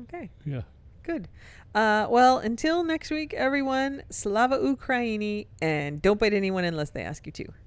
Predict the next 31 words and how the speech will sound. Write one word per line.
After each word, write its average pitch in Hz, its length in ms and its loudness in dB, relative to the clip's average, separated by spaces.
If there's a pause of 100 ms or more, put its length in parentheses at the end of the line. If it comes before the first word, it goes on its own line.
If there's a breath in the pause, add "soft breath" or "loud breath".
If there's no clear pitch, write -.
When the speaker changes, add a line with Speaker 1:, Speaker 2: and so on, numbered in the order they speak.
(600)
Speaker 2:
Right. 107 340 2
Unless 135 280 -2
we 147 60 2
do 127 160 4
an 117 100 0
extra 113 300 -4
bonus 104 360 -4 (140)
po-, 110 300 -6
podcast. 107 640 -6
You 104 100 -8
never 113 240 -4
know. 107 320 -8 (420)
You 117 160 -4
never 117 380 4
know. 104 320 -10 (540 soft breath)
Speaker 1:
Then 185 260 4
you'll 185 180 2
hear 170 200 2
from 160 180 -8
us 151 160 -8
before 156 580 -2
Speaker 2:
We 127 120 4
Speaker 1:
next 139 100 -2
Speaker 2:
could 123 160 0
get 120 260 0
Speaker 1:
week. - 100 -6
Speaker 2:
bo-, 156 60 -8
I 135 120 2
could 127 240 -4
get - 260 -4
bored 98 420 -4